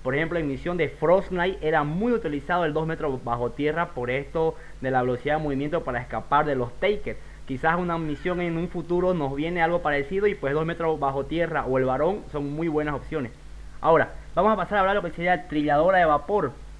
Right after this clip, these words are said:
Dos per, daño crítico, eficiencia de energía en ataque fuerte, energía como per de elemento y daño a objetivos ralentizados e inmovilizados. ¿Por qué?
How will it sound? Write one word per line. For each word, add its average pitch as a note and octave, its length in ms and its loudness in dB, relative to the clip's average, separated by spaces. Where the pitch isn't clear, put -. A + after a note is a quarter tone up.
Dos A3 280 6
per, F#3+ 360 4
daño E3 320 2
crítico, A3 520 0
eficiencia F3+ 680 -2
de E3 60 -2
energía E3+ 220 -2
en F3+ 40 0
ataque E3+ 380 -2
fuerte, G#3 580 2
energía E3 680 2
como C3+ 260 -2
per E3 180 4
de D#3+ 60 2
elemento F3+ 680 0
y D#3+ 100 -2
daño G3 280 2
a - 20 0
objetivos F#3 400 0
ralentizados D#3 640 0
e - 20 0
inmovilizados. D#3 680 0
¿Por D3+ 260 2
qué? G#3+ 260 -2